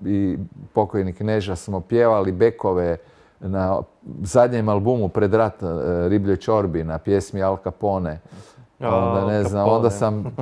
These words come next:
Speaker 1: bio gost
Speaker 2: <laughs> To
Speaker 1: na,
Speaker 2: je,
Speaker 1: na
Speaker 2: da, da.
Speaker 1: albumu od Lebi Sol, Kalabalak, onda samo su me imenom spomenuli, Jura, ne piše Pađen, ali ja sam
Speaker 2: Mm.
Speaker 1: taj Jura. Onda, e,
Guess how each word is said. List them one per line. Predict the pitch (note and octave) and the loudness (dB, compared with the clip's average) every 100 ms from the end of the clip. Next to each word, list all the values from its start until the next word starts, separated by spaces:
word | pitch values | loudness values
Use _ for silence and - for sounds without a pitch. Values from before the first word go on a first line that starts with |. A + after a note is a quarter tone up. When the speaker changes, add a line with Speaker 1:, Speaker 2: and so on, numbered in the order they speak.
| - - - - | -12 -16 -18 -14
Speaker 1:
bio | E2 G#2+ C3 A#2+ | -4 2 6 6
gost | A2 C#3 - - | 6 4 2 -2
Speaker 2:
<laughs> | |
To | |
Speaker 1:
na, | A2+ | 2
Speaker 2:
je, | A#2 A2+ A2 | 4 4 2
Speaker 1:
na | A2+ | 4
Speaker 2:
da, | A2+ | 4
da. | |
Speaker 1:
albumu | G#2 A#2 D#3 C#3 | 6 6 4 4
od | B2 A#2+ | 2 4
Lebi | C#3 B2+ | 2 2
Sol, | - C#3+ C3 G2 | 0 2 2 2
Kalabalak, | A2+ A#2 B2 A2 G2 F2+ - F2 | 2 4 4 4 2 0 -2 -4
onda | F#2+ F#2+ F#2 F#2 F2 E2+ - _ - | 0 0 0 0 0 0 -6 _ -2
samo | C3+ C#3 | 0 0
su | A2+ C3+ | 0 0
me | B2 | 2
imenom | B2 G2 F2 | 2 0 -2
spomenuli, | F2 - F#2 F#2 F2 E2 F2+ | -4 -4 -2 -2 -2 -2 0
Jura, | G2 F2+ D#2+ | 2 0 -2
ne | E2 | -6
piše | - F2+ F2 | -8 -8 -8
Pađen, | - F2+ D#2+ D#2 D#2 | -4 -4 -4 -8 -10
ali | F2+ G#2 | -10 -4
ja | G#2+ G#2 | 2 2
sam | F#2+ F2+ | 2 -6
Speaker 2:
Mm. | F#2+ | -2
Speaker 1:
taj | F#2 | 0
Jura. | F#2 G#2 G#2 - - - - - _ _ _ - | 2 0 -2 -8 -20 -20 -20 -20 _ _ _ -8
Onda, | A2 A2+ A#2+ A#2+ A#2 A#2 A2+ G#2+ G#2 - G2 G2 F#2+ F#2 F#2+ | 0 4 4 4 2 4 4 2 0 -2 0 0 0 0 -2
e, | F#2 | -2